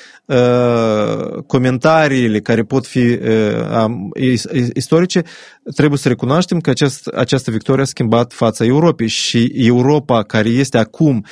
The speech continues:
și spre care tinde această guvernare, uh, nu ar fi fost așa dacă nu ar fi fost ostașul sovietic, printre care au fost și moldovenii, uh, și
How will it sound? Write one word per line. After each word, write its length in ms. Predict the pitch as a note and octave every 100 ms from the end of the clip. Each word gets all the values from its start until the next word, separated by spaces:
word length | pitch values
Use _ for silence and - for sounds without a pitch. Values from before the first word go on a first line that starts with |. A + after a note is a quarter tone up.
| - - - _
și 180 | - -
spre 200 | B2 B2+
care 440 | A#2 C#3+ C3+ C3 A2+
tinde 360 | - D#3 C3
această 340 | A#2 C3 B2+ A2
guvernare, 640 | G#2+ A2 B2+ C3+ A#2 A2+ _
uh, 240 | - A2 A2
nu 220 | C#3+ F3
ar 160 | - C3+
fi 160 | - B2
fost 340 | - D3+ C#3 -
așa 500 | A#2 - D3+ G3 B3+ _ _ _
dacă 320 | C3 C3+ C3
nu 220 | C#3+ D#3 D3
ar 120 | C3+
fi 100 | B2
fost 440 | - D3 - - _ _ _
ostașul 540 | A2+ A#2+ - C3+ C3
sovietic, 520 | A#2 A#2 G#2 C#3 A#2+ -
printre 240 | A2+ -
care 140 | C3 A#2
au 60 |
fost 240 | - C3+ -
și 160 | -
moldovenii, 680 | A2 G2+ G2+ C3+ G3 A3 A3 - - - - _ -
uh, 200 | C3 B2+
și 240 | -